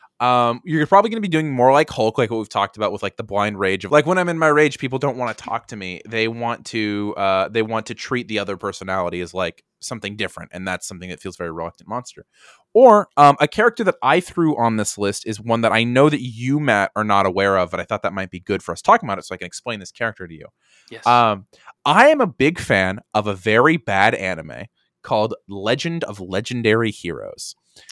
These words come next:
Speaker 2: What a
Speaker 1: Now,
Speaker 2: redundant name.
Speaker 1: it's a very redundant
Speaker 2: <laughs>
Speaker 1: name,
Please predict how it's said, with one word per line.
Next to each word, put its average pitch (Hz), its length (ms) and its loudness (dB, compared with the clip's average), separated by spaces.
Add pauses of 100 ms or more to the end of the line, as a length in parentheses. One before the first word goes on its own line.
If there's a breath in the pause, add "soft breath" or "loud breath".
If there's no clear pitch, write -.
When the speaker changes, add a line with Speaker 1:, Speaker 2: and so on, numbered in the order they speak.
(120)
Speaker 2:
What - 120 -20
a - 20 -20
Speaker 1:
Now, 98 300 -2
Speaker 2:
redundant 117 200 -12
name. 135 340 -16 (180)
Speaker 1:
it's 110 160 -10
a 98 40 -10
very 120 440 -2
redundant 113 540 -2
Speaker 2:
<laughs> - 20 -10
Speaker 1:
name, 92 340 -4